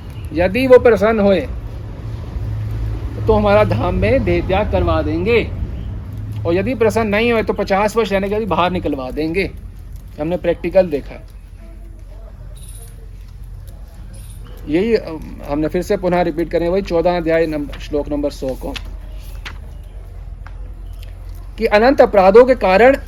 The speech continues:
वृंदावन भी उसके प्रति करुणामय दृष्टि नहीं रखता, जबकि वृंदावन क्या है, महाकरुण है, करुणामय है, प्रचुर करुणा है वृंदा-, अनंत करुणा है। परंतु यदि अपराध करते हैं,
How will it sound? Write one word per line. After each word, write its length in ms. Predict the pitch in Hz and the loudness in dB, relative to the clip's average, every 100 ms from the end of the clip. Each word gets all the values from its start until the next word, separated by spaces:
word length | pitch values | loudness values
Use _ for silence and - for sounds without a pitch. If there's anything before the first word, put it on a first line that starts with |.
| - - | -14 -12
वृंदावन 520 | 156 190 233 277 277 269 | -2 2 8 10 10 8
भी 100 | 277 | 4
उसके 180 | - | 2
प्रति 220 | 254 247 262 | 2 2 4
करुणामय 420 | 233 226 240 240 | 2 4 2 2
दृष्टि 320 | 214 190 208 | 0 -2 -2
नहीं 100 | 202 | 0
रखता, 300 | 160 - 123 - 147 | -2 -2 -10 -8 -4
जबकि 240 | 165 214 | 0 2
वृंदावन 340 | 208 214 247 | 2 4 4
क्या 140 | 208 226 | 6 8
है, 220 | 240 208 | 8 6
महाकरुण 520 | 196 220 214 196 175 | 4 4 6 4 4
है, 180 | 131 - - - - | -2 -8 -14 -12 -2
करुणामय 440 | 180 208 226 196 | 0 2 2 0
है, 160 | 294 180 - - - - - - - - - - - | -2 -6 -14 -16 -14 -14 -14 -14 -14 -14 -14 -12 -8
प्रचुर 380 | - 208 269 302 | 0 2 4 6
करुणा 280 | 247 220 208 | 8 8 8
है 80 | 196 | 4
वृंदा-, 260 | 180 170 | 2 -2
अनंत 320 | 196 254 294 233 | 4 6 6 6
करुणा 280 | 208 180 | 4 4
है। 180 | 156 143 | 0 0
परंतु 420 | 208 247 240 208 147 | 0 0 2 -2 0
यदि 220 | 165 220 | -2 6
अपराध 340 | 294 240 233 233 | 6 8 4 4
करते 320 | 208 - 165 | 2 2 -2
हैं, 180 | - | -4